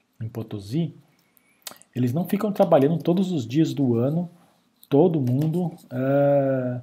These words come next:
nas minas. O que ocorre, em realidade, é que esses treze mil e quinhentos são divididos em três grupos,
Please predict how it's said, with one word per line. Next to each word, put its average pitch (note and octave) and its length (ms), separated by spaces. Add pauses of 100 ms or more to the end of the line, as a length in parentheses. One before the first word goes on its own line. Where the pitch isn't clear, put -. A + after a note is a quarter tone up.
(540)
nas C3+ 220
minas. B2 640 (540)
O C#3 100
que - 160
ocorre, D3 720 (220)
em B2 100
realidade, B2 760 (520)
é C3 100
que D#3 240
esses - 300
treze D3+ 260
mil E3+ 120
e G3 40
quinhentos C#3+ 420
são D#3 160
divididos B2+ 520
em A#2+ 80
três D3 320
grupos, C3 680